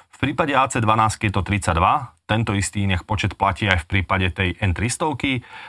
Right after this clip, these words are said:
Potom, ak ideme do tých vyšších modelov, tak A X pätnástka podporuje štyridsaťosem,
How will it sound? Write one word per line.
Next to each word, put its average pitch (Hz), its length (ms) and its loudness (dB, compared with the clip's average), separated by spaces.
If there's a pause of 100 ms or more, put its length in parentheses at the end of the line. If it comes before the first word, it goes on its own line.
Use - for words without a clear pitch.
(120)
Potom, 135 320 -2
ak 139 100 2
ideme 131 220 0
do 123 140 2
tých 101 180 0
vyšších 143 300 0
modelov, 123 360 0
tak 101 240 -2
A 139 160 2
X 135 160 -8
pätnástka 110 480 -2
podporuje 95 360 -2
štyridsaťosem, 113 920 0